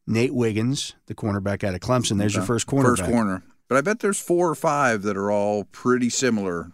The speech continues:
Speaker 2: starting about this
Speaker 1: Yeah,
Speaker 2: neighborhood.
Speaker 1: that's
Speaker 2: Yeah.
Speaker 1: kinda where we figured that would,
Speaker 2: Mm-hmm.
Speaker 1: you know, right around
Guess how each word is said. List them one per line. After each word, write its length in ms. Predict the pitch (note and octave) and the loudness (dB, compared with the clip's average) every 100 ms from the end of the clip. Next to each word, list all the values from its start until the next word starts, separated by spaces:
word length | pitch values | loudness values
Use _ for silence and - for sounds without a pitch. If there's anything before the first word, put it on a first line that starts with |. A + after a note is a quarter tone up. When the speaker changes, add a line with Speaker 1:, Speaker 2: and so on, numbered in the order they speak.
| - | -16
Speaker 2:
starting 460 | - A#2 G2+ F#2+ F#2 | -6 -2 -2 -2 -6
about 260 | F2 F2 | -6 -6
this 120 | - | -2
Speaker 1:
Yeah, 120 | G#2+ F2 | -2 -2
Speaker 2:
neighborhood. 180 | E2+ - - | -4 -4 -4
Speaker 1:
that's 100 | D3+ | -4
Speaker 2:
Yeah. 120 | F#3+ | 0
Speaker 1:
kinda 220 | F3 E3 | 2 2
where 160 | D3+ C#3+ | 2 2
we 120 | C#3 | 2
figured 340 | C3 C#3 B2 A2+ | 0 -2 0 0
that 180 | A#2 A2 | -2 -2
would, 200 | A2 G2+ | -4 -2
Speaker 2:
Mm-hmm. 380 | C3 C3+ D3 C#3 C3+ - | 0 2 0 -2 -8 -8
Speaker 1:
you 80 | G#2 | -4
know, 80 | |
right 160 | G#2 A#2 | -2 0
around 220 | A#2 A2+ | 0 0